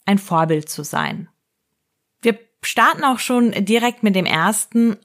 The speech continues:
und zwar einfach jeden Tag zehn Minuten Zeit einplanen zum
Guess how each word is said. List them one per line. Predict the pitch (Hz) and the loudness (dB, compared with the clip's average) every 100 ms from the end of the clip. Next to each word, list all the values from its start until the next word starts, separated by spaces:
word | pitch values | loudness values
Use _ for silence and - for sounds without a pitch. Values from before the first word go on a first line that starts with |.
| - | -4
und | 202 196 | 0 0
zwar | - 185 196 - | 0 2 2 0
einfach | - 190 - 196 | -4 -4 -4 -6
jeden | - 208 247 262 | -4 -4 0 -2
Tag | 208 208 214 208 - | 0 0 0 -2 -12
zehn | - 214 214 | -2 2 4
Minuten | 208 202 - 190 | 6 4 2 -4
Zeit | - 170 175 190 | -4 0 0 0
einplanen | - 175 170 165 165 165 170 214 | -2 -2 -2 -2 -2 -2 -2 -4
zum | - 226 | -4 -2